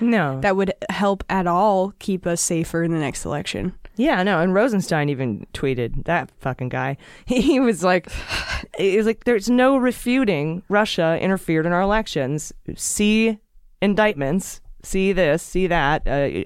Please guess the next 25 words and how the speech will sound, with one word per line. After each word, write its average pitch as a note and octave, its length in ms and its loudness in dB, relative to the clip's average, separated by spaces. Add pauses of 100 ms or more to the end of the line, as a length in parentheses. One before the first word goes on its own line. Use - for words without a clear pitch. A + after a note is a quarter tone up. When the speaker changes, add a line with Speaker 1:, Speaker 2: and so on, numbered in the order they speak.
Speaker 1:
our D#3+ 180 2
intelligence F3 420 0
communities." C#3+ 420 -2
And G3+ 120 0
yeah, A#3 160 2
Barr's E3+ 320 2
just E3+ 180 -2
out, D3+ 240 2 (960)
you C#3+ 100 -2
know, C#3 220 -2
wandering D3 400 0
the C#3+ 60 -2
globe C#3 460 0 (320)
trying D3+ 220 -2
to D3 60 -6
find C#3+ 280 -4
people C3 380 -4
that, C3 220 -2 (320)
you C#3 160 -6
know, A#2+ 200 -6
or B2+ 200 -4
try D#3 240 -2
to C3+ 80 -2
discredit D#3 640 -4
somehow C3 540 -4